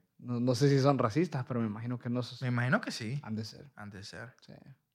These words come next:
Speaker 2: Así que los brothers también tienen, que tienen ese pensamiento de la raza superior, creo.
Speaker 1: Y ellos son la raza superior.
Speaker 2: Ellos son la raza superior.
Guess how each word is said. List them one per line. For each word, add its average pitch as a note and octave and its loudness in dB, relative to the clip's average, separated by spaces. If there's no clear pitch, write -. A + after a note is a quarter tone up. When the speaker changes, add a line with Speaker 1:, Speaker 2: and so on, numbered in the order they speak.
Speaker 2:
Así A2+ -6
que A#2+ -10
los C#3 0
brothers D3 2
también C4 0
tienen, F#3 -2
que F3+ -4
tienen F3 -2
ese F3 0
pensamiento D#3 2
de B2 4
la A2 4
raza A#2 6
superior, A2 -6
creo. B2 -4
Speaker 1:
Y C3 4
ellos C#3 8
son B2+ -4
la A#2 0
raza A#2 0
superior. A2+ -4
Speaker 2:
Ellos B2 2
son A#2 0
la A#2 -4
raza A2+ -8
superior. G2 -8